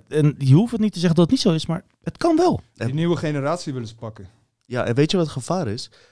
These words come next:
Speaker 3: Je hebt kinderen die andere psychische problemen hebben. Bijvoorbeeld, stel je voor, eh, je komt aandacht tekort.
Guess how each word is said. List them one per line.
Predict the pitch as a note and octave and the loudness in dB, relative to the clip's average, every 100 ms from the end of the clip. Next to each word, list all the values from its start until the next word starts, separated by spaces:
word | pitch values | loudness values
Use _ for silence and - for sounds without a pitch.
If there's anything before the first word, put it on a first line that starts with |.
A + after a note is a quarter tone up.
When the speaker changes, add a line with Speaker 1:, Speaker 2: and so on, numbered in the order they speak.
| _ | _
Speaker 3:
Je | A2 | -8
hebt | D3+ - - | -8 -10 -12
kinderen | - G3+ F3+ B2 A#2+ | -6 -4 -4 -6 -6
die | A#2 - | -8 -8
andere | F#3 F3+ C3+ | -6 -6 -8
psychische | - F3 F#3 - | -8 -10 -10 -10
problemen | B2 B2 A#2 E3 E3+ G#2+ | -8 -8 -6 -6 -4 -6
hebben. | F#2 F2+ G#2 - - _ - | -6 -6 -10 -10 -20 _ -14
Bijvoorbeeld, | B2 A#2 F#3 E3+ E3 | -10 -4 -4 -4 -4
stel | - G#3 | -6 -4
je | G#3+ | -6
voor, | - C#3 F#3+ A3+ _ _ _ - | -6 -6 -8 -8 _ _ _ -8
eh, | B2+ C3+ | -4 -2
je | C3+ | -4
komt | C#3+ F3 D#3 | -6 -8 -6
aandacht | E3 E3+ A#2+ - | -4 -2 -4 -8
tekort. | A2 G#2 F2+ - | -10 -8 -8 -10